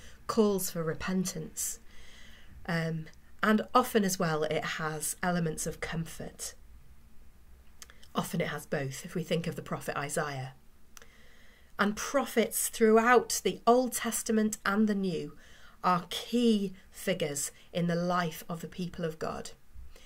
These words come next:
In the Old Testament, we might think of people like Samuel, Deborah, Isaiah,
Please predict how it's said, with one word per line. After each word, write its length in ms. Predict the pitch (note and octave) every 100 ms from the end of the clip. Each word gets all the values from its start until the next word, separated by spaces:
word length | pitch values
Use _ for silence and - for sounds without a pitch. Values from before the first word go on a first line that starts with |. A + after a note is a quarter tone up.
| - -
In 120 | G#3+ G#3
the 120 | G3+
Old 160 | A3
Testament, 500 | A3 F3+ - F3 D#3+
we 120 | F3 E3+
might 240 | D#3+ D#3+
think 180 | F3+ F3
of 100 | D#3+
people 300 | G3 F3 E3
like 200 | D#3 -
Samuel, 760 | - - G3+ F3+ D#3+ D3+ D3+ - - - - - - -
Deborah, 540 | F#3+ F#3+ F3+ D#3+ C#3 - - - - - - -
Isaiah, 680 | F#3+ F#3 F#3+ F3+ E3 D3